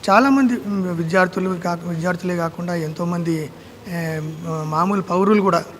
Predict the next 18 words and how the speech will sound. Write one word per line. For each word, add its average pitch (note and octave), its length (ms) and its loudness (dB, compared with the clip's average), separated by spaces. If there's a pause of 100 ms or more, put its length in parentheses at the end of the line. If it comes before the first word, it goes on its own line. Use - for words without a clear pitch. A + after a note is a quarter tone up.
(300)
ఇక్కడికి E3 260 -6
విచ్చేసి E3 520 -6 (400)
పుస్తక F3 260 -4
పఠనం, E3+ 460 -6 (140)
అట్లాగే D3+ 500 -8 (300)
పిరియాడికల్స్ D#3+ 560 -4
పఠనం D#3+ 400 -6
చేస్-, D3+ 280 -6
చేస్తూ D3+ 240 -6
ఉంటారు. C#3+ 280 -8 (1400)
ఇంకా F#3 140 -2
నిరంతరము G#3+ 560 4
అంటే, - 440 -4 (140)
ఆ, D#3 280 -4 (100)
మ్, D#3+ 360 -4
ప్రతిరోజు E3+ 400 -2
పన్నెండు E3+ 360 -4
గంటలు, E3+ 360 -4